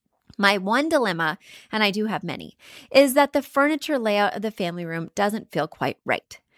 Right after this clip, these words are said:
We have a separate living room, so I would like the family room to be a cozy place where my family gets together to watch movies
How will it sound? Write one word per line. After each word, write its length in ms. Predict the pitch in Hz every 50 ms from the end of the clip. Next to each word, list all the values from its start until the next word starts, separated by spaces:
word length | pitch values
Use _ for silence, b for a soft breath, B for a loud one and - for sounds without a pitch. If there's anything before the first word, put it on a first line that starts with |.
| B B B B B -
We 120 | 196 202
have 160 | 208 196 185
a 40 | 190
separate 520 | - - - 190 190 - - 381 - -
living 280 | - 208 185 185 175 170
room, 260 | 156 151 165 196 254 -
so 160 | - - 294
I 100 | 294 339
would 140 | 359 359 370
like 340 | 330 330 339 381 392 -
the 100 | - 392
family 380 | 392 - - 269 247 226 226 220
room 220 | 214 214 214 214
to 100 | - -
be 220 | 202 185 202 190 -
a 80 | - -
cozy 520 | - - - - 226 233 285 311 466 508 494
place 460 | - - - 190 180 170 190 - - -
where 160 | - 202 185
my 160 | 180 175 170
family 360 | 180 - - 214 220 226 220 202
gets 240 | - 254 247 -
together 320 | - - - 254 226 220 214
to 80 | 196
watch 320 | 180 185 214 262 - - -
movies 440 | 214 202 196 185 190 190 202 196